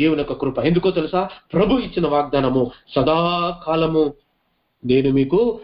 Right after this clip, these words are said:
తోడై ఉన్నాను." యేసుక్రీస్తు ప్రభు మన మధ్యలో నిలబడి మనకిస్తున్న ఒక అభయ వాక్యం ఏంటిదంటే, "ఈ రోజు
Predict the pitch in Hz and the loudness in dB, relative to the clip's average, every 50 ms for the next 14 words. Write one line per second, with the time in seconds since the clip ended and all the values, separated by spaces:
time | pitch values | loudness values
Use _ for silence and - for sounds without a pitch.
0 | - - _ - - 147 147 151 143 139 135 135 127 123 123 123 123 120 117 113 | -20 -20 _ -6 0 0 2 2 2 0 -2 -2 -6 -6 -6 -6 -6 -6 -8 -10
1 | 107 - _ _ _ _ - 139 160 165 - 170 175 170 - 156 156 151 - 151 | -12 -16 _ _ _ _ -4 -4 -2 -2 0 -2 -2 -2 0 -4 -4 -2 -4 -6
2 | 143 147 143 139 139 131 123 - - _ _ - 120 151 185 202 208 208 180 190 | -2 -2 -2 0 0 0 -2 -2 -6 _ _ -6 -2 -2 0 0 0 -2 -2 -2
3 | 196 196 185 175 170 160 156 156 151 147 135 123 - _ _ _ 123 143 160 160 | -2 0 0 2 2 0 0 0 0 -2 -4 -6 -8 _ _ _ -8 -4 -4 -4
4 | - 165 - - 170 160 151 - - 135 139 139 147 143 147 139 127 117 143 175 | -4 -6 -4 -2 0 0 0 0 0 -2 0 0 0 0 2 0 0 0 0 -2
5 | 170 - 151 143 135 - 135 131 127 120 127 123 120 120 - - - - 156 175 | -2 -2 -4 -4 -4 -2 -4 -4 -4 -2 -2 -2 -2 -2 -6 -16 -8 0 0 2
6 | 220 247 269 277 285 294 285 190 269 269 247 - | 2 2 0 0 -2 -4 -2 -2 -2 -2 -2 -2